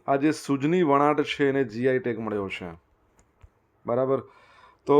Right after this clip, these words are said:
ભરૂચ શહેરની સુજની વણાટને ભૌગોલિક સંકેત જી આઈ ટેગ આપવામાં આવ્યો છે અને જી આઈ ટેગ મેળવનાર સુજની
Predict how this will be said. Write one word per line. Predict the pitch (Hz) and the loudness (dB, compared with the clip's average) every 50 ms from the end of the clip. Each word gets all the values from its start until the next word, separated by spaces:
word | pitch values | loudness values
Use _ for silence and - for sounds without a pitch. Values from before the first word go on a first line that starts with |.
| 151 156 160 160 - - - 117 | 8 8 6 2 -2 -8 -4 0
ભરૂચ | 135 135 139 165 175 170 | 2 4 4 4 4 2
શહેરની | - - 147 139 147 147 151 151 156 156 147 - | 2 0 2 4 4 2 2 2 0 0 -2 -2
સુજની | 139 135 131 139 156 160 156 | -4 -2 -2 0 0 2 2
વણાટને | 143 139 139 139 135 135 131 135 131 131 131 139 151 87 - 113 113 | 2 2 2 2 0 0 -2 -2 -2 -2 -2 -2 -2 -4 -8 -4 -2
ભૌગોલિક | 127 127 127 131 143 151 156 147 | 0 0 2 2 2 2 0 -2
સંકેત | - - 135 131 127 135 139 123 127 107 | -4 -6 -6 -6 -2 -4 -2 -2 -2 -4
જી | 110 123 127 | -2 -2 0
આઈ | 127 123 123 | 0 0 0
ટેગ | 127 120 110 | -2 -2 -2
આપવામાં | 113 107 104 - 117 117 113 117 117 | -2 -2 -2 -2 -4 -4 -2 -2 -4
આવ્યો | 117 117 120 120 | -2 -2 -2 -2
છે | 113 - - 127 123 - - - - - - - - - | -4 -6 -10 -10 -14 -14 -20 -20 -20 -20 -20 -16 -10 -6
અને | 127 131 131 | -4 -4 -4
જી | 117 110 120 135 147 | -4 -2 2 4 4
આઈ | 151 156 156 | 4 4 4
ટેગ | 156 156 147 147 139 | 2 2 0 0 0
મેળવનાર | 135 131 131 135 135 135 135 131 131 127 | 2 2 2 2 2 2 2 2 0 0
સુજની | - - - 131 123 131 139 143 139 | -4 -6 -8 -6 -4 -2 -2 0 -2